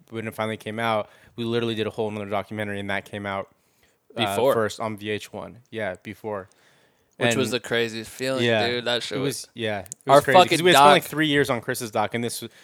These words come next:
Speaker 1: Mary's was, I feel like, what was it, like, a
Speaker 2: Like,
Speaker 1: six-month
Speaker 2: yeah.
Speaker 1: process or whatever it was.
Speaker 2: Yeah, probably, like, seven
Speaker 1: Came, came
Speaker 2: months.
Speaker 1: out first. I was, I was talking to the sou-, the sound designer, Tony Crow, the other day,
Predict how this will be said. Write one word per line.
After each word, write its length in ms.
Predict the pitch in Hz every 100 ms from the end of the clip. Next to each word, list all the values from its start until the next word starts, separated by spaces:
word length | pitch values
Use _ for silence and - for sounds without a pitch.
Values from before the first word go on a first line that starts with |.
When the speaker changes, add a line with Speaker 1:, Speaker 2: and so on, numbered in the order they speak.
| -
Speaker 1:
Mary's 320 | 123 131 131
was, 140 | 117 113
I 60 |
feel 200 | - 123
like, 220 | 117 107
what 140 | - 120
was 120 | 107
it, 40 |
like, 100 | 110
a 40 | 101
Speaker 2:
Like, 40 |
Speaker 1:
six-month 480 | - 117 - 113 110
Speaker 2:
yeah. 60 | 117
Speaker 1:
process 320 | 113 - 113
or 60 | 117
whatever 280 | 110 110 110
it 40 |
was. 200 | 107 110
Speaker 2:
Yeah, 160 | 120 120 165 214 -
probably, 160 | - 127
like, 80 | 117
seven 200 | - 117
Speaker 1:
Came, 60 | 107
came 60 | 117
Speaker 2:
months. 20 | 113
Speaker 1:
out 140 | 110
first. 380 | - 110 110 - _ _ _ _ -
I 60 | 139
was, 140 | 123
I 120 | 131
was 120 | 123 -
talking 220 | 123 127
to 40 |
the 40 | 123
sou-, 260 | - 113
the 120 | 117 110
sound 260 | 110 110
designer, 360 | 117 104 104 104
Tony 280 | - 110 104
Crow, 220 | - 113
the 100 | 107
other 160 | 104 104
day, 300 | 107 104